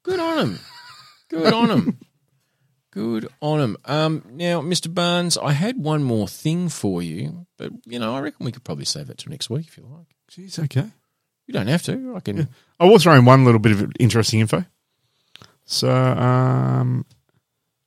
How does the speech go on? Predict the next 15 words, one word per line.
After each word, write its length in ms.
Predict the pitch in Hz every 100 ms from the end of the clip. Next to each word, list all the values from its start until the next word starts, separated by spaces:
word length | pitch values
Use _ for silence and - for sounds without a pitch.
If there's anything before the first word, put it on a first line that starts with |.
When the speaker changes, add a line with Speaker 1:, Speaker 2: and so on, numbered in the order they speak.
| _ _ _ _ _ -
Speaker 2:
in 100 | 165
an 100 | 160
article 460 | 185 180 151 139 214 _ -
Speaker 1:
Mm-hmm. 520 | 107 104 101 104 165 202 _ _ _ _ -
Speaker 2:
that 140 | -
came 320 | - 165 165 123
out 300 | 110 147 - _ _ _ _ _ _ _ _ - - - _ _
on, 480 | 135 117 120 170 165 - _ -
just 140 | -
gonna 180 | 117 110
get 120 | 107
a 40 | 110
proper 280 | - 147
date 400 | 120 - 139 131
here. 240 | 143 165